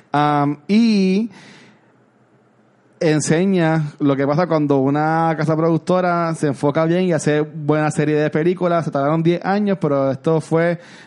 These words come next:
uh, worth the wait. Y ahora que este año viene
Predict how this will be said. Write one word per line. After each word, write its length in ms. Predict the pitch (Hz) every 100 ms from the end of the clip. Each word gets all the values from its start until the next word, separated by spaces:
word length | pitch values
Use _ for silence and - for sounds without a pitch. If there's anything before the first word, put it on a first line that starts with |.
| _ -
uh, 100 | 143
worth 240 | 143 147 135
the 80 |
wait. 360 | 160 165 202 - - -
Y 120 | 139
ahora 180 | 135 139
que 200 | 139 156
este 200 | 151 -
año 280 | 156 160 156
viene 540 | 151 156 156 156 156